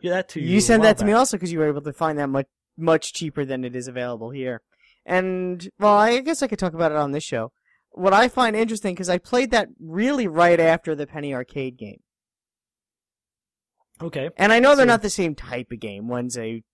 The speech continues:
Speaker 2: turn-based-esque R P G and the other is a pretty straightforward platformer.
Speaker 1: Right.
Speaker 2: But, but then the flip side of that is that they're both based off of comedic,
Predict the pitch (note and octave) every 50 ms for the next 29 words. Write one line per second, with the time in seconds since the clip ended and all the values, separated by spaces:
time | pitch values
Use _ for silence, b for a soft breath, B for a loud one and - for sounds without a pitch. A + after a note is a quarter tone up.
0 | _ - - - D3+ C#3 C3+ B2+ B2+ C3+ B2+ B2 B2 - - - - _ _ _
1 | _ _ _ _ _ - C3 C3 C3 - - - _ - - _ _ _ _ C#3
2 | C3+ C3 - - C3 A#2+ B2+ B2+ B2+ B2+ B2+ B2+ B2 A#2+ A#2 A#2 A#2 A#2 A#2 A2
3 | A2 A2+ - - _ _ _ _ _ _ D#3+ D3 - D#3+ D3 D3 - - D#3+ D3
4 | C#3+ - - C#3+ C#3 C3+ B2 - - D3 C3+ C#3+ D3 - - G3 G3+ G#3 G#3+ A#3
5 | B3 A#3+ - _ _ _ _ _ _ _ _ _ _ _ _ _ _ _ _ _
6 | _ _ _ _ - B2+ B2+ A#2+ E3 F3+ E3+ G3 F3+ - G3+ F#3+ E3 D#3+ D#3+ -
7 | - C#4+ F4 G4 G4 - - B3 G3+ F3+ D#3+ D#3+ D#3 D3+ D3 D3+ D3+ D#3 - E3
8 | - - F3 E3 D3 - F#3+ G3 G3+ G3+ - _ F3 E3+ E3+ E3 D#3+ - F3+ D#3+
9 | D3+ D3+ - - D3 C#3 C#3 C3+ C3+ C3+ C3 - _ _ _ _ _ _ _ _
10 | _ _ _ _ _ _ _ _ _ _ _ - G3 F3+ F3+ F3+ F3+ F#3+ F3+ F#3
11 | F3+ F3 - - -